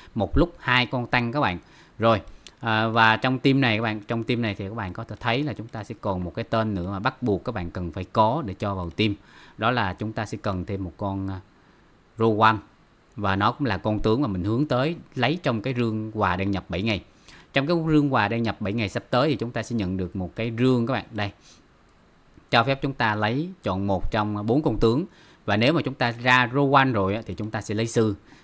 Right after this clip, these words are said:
Còn nếu mà các bạn, à, chưa có, chưa có Rowan á, thì các bạn lấy Rowan, ưu tiên lấy con này đầu tiên nè, sau tới con sư. Và con thứ ba là chúng ta sẽ lấy con Aeron, bỏ qua con Aegon này giúp mình.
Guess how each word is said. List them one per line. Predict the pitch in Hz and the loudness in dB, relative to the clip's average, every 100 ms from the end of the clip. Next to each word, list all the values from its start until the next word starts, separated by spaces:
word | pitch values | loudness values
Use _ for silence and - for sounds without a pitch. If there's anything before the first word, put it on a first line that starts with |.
| _ | _
Còn | 101 95 | -2 0
nếu | 120 | 2
mà | 143 | 0
các | 98 123 | -2 -2
bạn, | - 95 90 98 | -2 -2 -2 -4
à, | 98 98 - - | -6 -8 -12 0
chưa | 139 135 | 2 4
có, | 151 160 | 2 -2
chưa | - 135 135 123 | 0 0 0 -2
có | 143 | -2
Rowan | 151 127 127 127 | 0 2 2 2
á, | 131 | -2
thì | 101 | -4
các | |
bạn | 104 92 | -4 -4
lấy | 98 123 | -2 -2
Rowan, | 127 110 107 110 | -2 0 0 0
ưu | 107 | -2
tiên | 113 107 | 0 0
lấy | 113 | -2
con | 127 | -4
này | 95 | -4
đầu | 92 87 | -4 0
tiên | 104 101 | 0 0
nè, | 92 - - _ | -4 -12 -20 _
sau | - 101 | -6 -4
tới | - | -4
con | 113 101 | -4 -2
sư. | 110 101 - - - | 0 0 -4 -18 -8
Và | 95 | -6
con | 101 107 104 | -2 -2 -2
thứ | 123 | 0
ba | 123 110 | 4 4
là | 98 | 4
chúng | 101 107 | -4 -6
ta | 104 | -8
sẽ | - | -6
lấy | 104 123 127 | -4 -4 -4
con | - 104 | -6 -6
Aeron, | 101 98 104 98 - | -4 -2 -2 -4 -8
bỏ | 117 90 | -4 -2
qua | 107 101 | 0 -2
con | 95 104 | -2 -4
Aegon | 101 101 98 | -2 0 0
này | 90 | -2
giúp | 95 - | -4 -4
mình. | 95 | -4